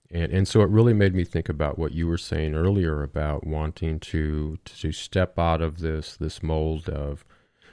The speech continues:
you know, making songs that has you looking out, everyone is singing and then someone is crying. And, and so, you know, I think that's definitely possible,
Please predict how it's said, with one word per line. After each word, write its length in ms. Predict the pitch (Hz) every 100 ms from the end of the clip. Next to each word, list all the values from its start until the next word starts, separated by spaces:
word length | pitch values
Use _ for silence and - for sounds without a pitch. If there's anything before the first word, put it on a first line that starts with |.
| _
you 80 | 90
know, 80 | 82
making 460 | 80 90 - 85
songs 580 | - - 104 107 85 82
that 140 | 80 76
has 280 | 78 78
you 100 | 78
looking 440 | 78 80 - 78 78
out, 420 | 82 87 78 76 -
everyone 480 | 82 82 80 80
is 80 | 80
singing 500 | - - 90 85 76
and 160 | 73 71
then 80 | 71
someone 460 | - 78 73 67
is 120 | 65
crying. 640 | - - 80 85 76 67 - _ _ _ _ _ _ _ 80
And, 540 | 80 76 73 73 71 -
and 400 | 80 76 73 78 - _ _ _ _ _
so, 640 | - - 82 78 76 73 - _ _
you 120 | 92
know, 120 | 82
I 120 | 73
think 260 | 76 - 82
that's 220 | 76 -
definitely 480 | 78 78 76 78 76
possible, 920 | - - 85 90 - - - - -